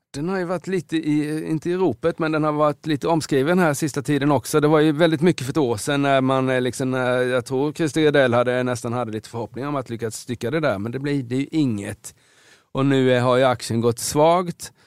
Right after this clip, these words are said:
Så nu har ju de här, eh, uppstycknings-, uppdelnings-, eh, eh, förslagen börjat, eh, höras igen. Vi har skrivit om det, Christer Gardell har varit ute och han har fått, eh,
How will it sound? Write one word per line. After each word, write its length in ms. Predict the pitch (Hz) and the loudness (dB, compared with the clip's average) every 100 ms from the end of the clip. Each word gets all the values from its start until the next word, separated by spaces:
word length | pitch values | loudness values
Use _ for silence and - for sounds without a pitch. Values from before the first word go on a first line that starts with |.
| _ _ _ _ | _ _ _ _
Så 160 | - 143 | -6 -2
nu 120 | 131 | 0
har 140 | 123 | 2
ju 60 | 120 | 2
de 160 | 127 127 | 0 0
här, 320 | 117 117 123 | 0 -2 -2
eh, 280 | 117 117 117 | -2 -2 -2
uppstycknings-, 960 | 131 - - 120 - 127 120 117 - - | -4 -4 -4 -4 -2 0 2 0 -2 -4
uppdelnings-, 760 | 127 - 123 113 110 110 - - | -4 -2 0 0 0 -2 -6 -10
eh, 280 | 110 107 110 | -8 -6 -4
eh, 220 | 113 113 104 | -6 -6 -8
förslagen 680 | 127 113 123 110 107 107 110 _ - | -8 -4 -2 0 -2 -6 -10 _ -6
börjat, 520 | 113 113 107 - 101 - | 0 0 0 -8 -12 -10
eh, 60 | |
höras 480 | 104 110 123 113 123 | -4 -2 0 0 0
igen. 500 | 143 107 92 90 101 | 0 0 -2 -8 -6
Vi 120 | 107 | -4
har 80 | 110 | -4
skrivit 440 | 113 127 110 110 117 | -4 -4 -4 -4 -2
om 200 | 107 104 | -2 -2
det, 180 | 110 | -2
Christer 240 | 110 104 113 | -4 -6 -4
Gardell 260 | 110 107 | -2 -2
har 80 | 107 | -2
varit 160 | 104 113 | -2 0
ute 320 | 110 101 110 | 0 -2 -2
och 60 | 107 | -2
han 100 | 104 | -2
har 80 | |
fått, 300 | 95 104 - | -4 -6 -6
eh, 140 | 101 | -6